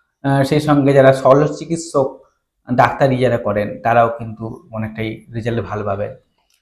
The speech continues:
তবে আপনার কিন্তু চোট আঘাত লাগার ভয় রয়েছে, এই দিক থেকে খুব সাবধানতা অবলম্বন করবেন। রাস্তা পারাপার হওয়ার ক্ষেত্রে বা রাস্তাঘাটে, আহ, গাড়ি চালানোর ক্ষেত্রেও খুব সাবধানতা অবলম্বন করবেন,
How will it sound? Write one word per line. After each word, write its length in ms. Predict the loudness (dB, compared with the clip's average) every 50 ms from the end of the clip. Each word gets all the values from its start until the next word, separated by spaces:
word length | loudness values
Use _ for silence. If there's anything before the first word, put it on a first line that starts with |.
| _ _ _
তবে 160 | 4 6 6
আপনার 300 | 8 8 6 6 4 2
কিন্তু 200 | 2 -2 -4 -2
চোট 200 | 0 0 2 4
আঘাত 240 | 2 2 2 0 0
লাগার 260 | 0 0 2 2 0
ভয় 260 | 0 0 0 2 2
রয়েছে, 260 | 2 0 -2 -2 -4 -4
এই 60 | -4
দিক 180 | -4 -6 -8
থেকে 100 | -10 -8
খুব 100 | -8 -8
সাবধানতা 460 | -4 -2 -4 -4 -4 -6 -8 -4 -2 0
অবলম্বন 320 | 0 0 0 0 -2 -2
করবেন। 380 | -4 -6 -6 -4 -4 -2 -2 0
রাস্তা 340 | 0 0 -2 0 -2 -2
পারাপার 380 | 0 2 0 2 0 -2 -4 -4
হওয়ার 240 | -2 -2 -2 -2 -2
ক্ষেত্রে 580 | -8 -14 -20 _ _ _ -12 -12 -10 -12 -12 -18 _ _ _ _ _
বা 260 | 4 6 6 6 6
রাস্তাঘাটে, 880 | 4 2 2 2 -2 -2 -2 0 -2 -2 -2 -2 -2 -2 -4 -4 -8 -12 -8
আহ, 600 | -6 -4 -4 -2 -4 -6 -8 -10 -14 -18 -10 -4
গাড়ি 220 | 0 2 2 4
চালানোর 360 | 4 2 2 2 0 -2 -4
ক্ষেত্রেও 400 | -6 -10 -16 -20 _ _ -8 -6
খুব 140 | -6 -8 -12
সাবধানতা 500 | -10 _ -12 -10 -8 -10 -10 -8 -6 -4
অবলম্বন 420 | -4 -2 -2 -2 -2 -4 -4 -6
করবেন, 300 | -8 -10 -10 -8 -10 -12